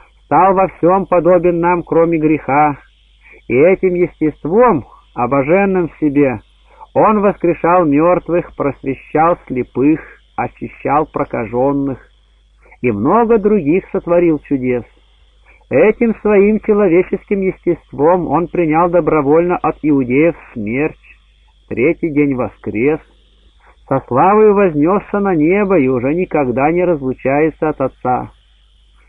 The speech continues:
Об этом человеческом естестве во Христе нас учит Евангелие.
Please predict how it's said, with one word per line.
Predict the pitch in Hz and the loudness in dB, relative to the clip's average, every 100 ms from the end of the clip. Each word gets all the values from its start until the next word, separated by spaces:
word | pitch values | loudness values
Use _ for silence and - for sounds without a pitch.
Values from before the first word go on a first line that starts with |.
| _ | _
Об | 110 110 | -4 0
этом | 160 202 202 | 2 2 -2
человеческом | 185 180 165 151 190 185 - 175 | -2 -2 0 2 0 -2 -6 -4
естестве | 165 151 - 131 - 127 202 240 | -2 -4 -4 -8 -6 -4 0 0
во | 226 | 0
Христе | - 190 175 - 156 | -2 -4 -4 -4 -2
нас | 120 143 170 | 0 -2 -2
учит | 165 175 180 - | -2 -2 -2 -2
Евангелие. | 170 131 139 160 156 147 123 - | -2 0 0 0 -2 -2 -2 -6